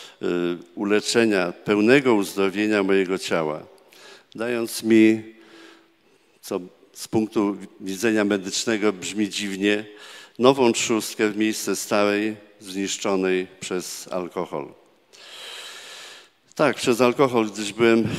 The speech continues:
bardzo uzależniony od, y, tego nałogu i moja choroba była jak gdyby naturalną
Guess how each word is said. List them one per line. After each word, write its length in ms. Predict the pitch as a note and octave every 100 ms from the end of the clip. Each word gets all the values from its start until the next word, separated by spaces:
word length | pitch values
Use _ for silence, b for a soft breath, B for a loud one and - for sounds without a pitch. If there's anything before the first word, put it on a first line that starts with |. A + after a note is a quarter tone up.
| B -
bardzo 300 | A#2 A2+ A#2
uzależniony 800 | G#2+ A#2 G#2 G2+ A#2+ A#2 F#2+ F#2
od, 140 | F#2 - - G2 F#2+ F#2+ F2+ -
y, 60 |
tego 460 | - G2+ G2+ G2 G2+ - -
nałogu 520 | G2+ F#2+ F#2 G2 G2
i 400 | F2 F#2+ F#2 F#2 -
moja 260 | G#2+ A2+ G#2
choroba 540 | G#2+ A2 G#2+ A2+ A2 G#2+
była 420 | G#2+ G#2+ G#2+ G#2 G2+ - _ _
jak 200 | G#2 F#2+
gdyby 280 | F#2 G2 F#2+
naturalną 760 | G2 G#2 A#2+ A2 A2 G#2 G#2